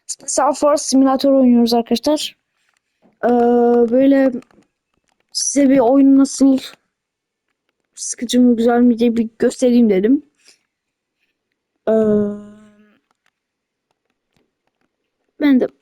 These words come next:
bugün de sizlere, e, bir dakika niye oyun-, neyse. E, şey Special Force, e, Simulator oyununu gö-, öğreteceğim.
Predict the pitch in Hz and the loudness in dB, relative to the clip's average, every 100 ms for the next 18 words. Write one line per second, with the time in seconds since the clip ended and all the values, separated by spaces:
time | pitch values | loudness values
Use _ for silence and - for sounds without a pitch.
0 | _ - 262 262 262 247 240 240 226 220 | _ -14 -2 0 0 -2 -4 -4 0 -2
1 | 254 - _ _ _ _ _ _ _ _ | -4 -12 _ _ _ _ _ _ _ _
2 | _ _ _ 220 220 214 214 208 220 214 | _ _ _ -4 -2 -2 -4 -6 -8 -10
3 | - 202 214 226 226 220 - 262 - - | -8 -6 -4 -2 -4 -4 -2 -2 -2 -14
4 | - - _ _ _ _ _ _ _ 233 | -20 -20 _ _ _ _ _ _ _ -2
5 | 233 226 226 220 277 285 277 - _ _ | 0 0 0 0 0 2 0 -2 _ _
6 | _ _ _ _ _ - - 269 277 262 | _ _ _ _ _ -14 -10 -6 -4 -2
7 | 269 269 269 - - 220 214 214 214 208 | -2 -2 -4 -6 -4 -2 0 0 0 0
8 | 220 - _ _ _ _ _ _ _ _ | -4 -10 _ _ _ _ _ _ _ _
9 | _ _ _ _ _ _ _ _ _ _ | _ _ _ _ _ _ _ _ _ _
10 | - 247 240 240 240 226 220 220 226 220 | -4 0 0 0 -2 0 2 2 2 0
11 | - - - 202 202 - 254 294 | -4 -6 -2 0 -2 -2 -2 -2